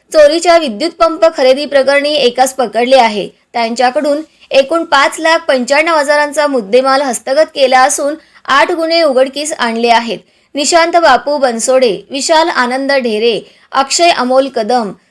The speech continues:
सर्व राहणार सोलापूर या दुचाकी चोरट्यांसह कार चोरी प्रकरणी अभिजित दिलीप चव्हाण, वय तीस, राहणार मेन रोड, चव्हाण ज्वेलर्स, बाजारपेठ, पिंपळनेर, तालुका साक्री, जिल्हा धुळे व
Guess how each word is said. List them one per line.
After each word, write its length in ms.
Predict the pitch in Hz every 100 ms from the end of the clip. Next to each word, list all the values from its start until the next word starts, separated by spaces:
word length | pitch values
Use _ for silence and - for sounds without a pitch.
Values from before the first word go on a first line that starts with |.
| -
सर्व 280 | 320 311 349
राहणार 440 | 339 262 254 277
सोलापूर 580 | 277 247 220 254 277 202 -
या 160 | 254
दुचाकी 500 | 247 233 - 247 269
चोरट्यांसह 760 | 269 262 220 233 277 294 294 262 285 _ _ _ _ _
कार 220 | 320 302 339
चोरी 320 | 359 320 339
प्रकरणी 480 | 330 302 311 330 320
अभिजित 460 | 233 269 294 339
दिलीप 400 | 262 262 294 -
चव्हाण, 360 | 254 220 254 202 - -
वय 260 | 285 339 349
तीस, 260 | 302 285 - - _ -
राहणार 440 | 262 285 320 339
मेन 320 | 302 285 311
रोड, 200 | 311 311 311
चव्हाण 320 | 262 240 294
ज्वेलर्स, 420 | 285 277 277 285
बाजारपेठ, 640 | 240 233 208 262 262 277 269
पिंपळनेर, 560 | 254 226 262 262 269 269 262
तालुका 380 | 226 233 247
साक्री, 420 | 254 262 233 269 262
जिल्हा 320 | 233 233 247
धुळे 360 | 226 214 226 - _ _
व 160 | 247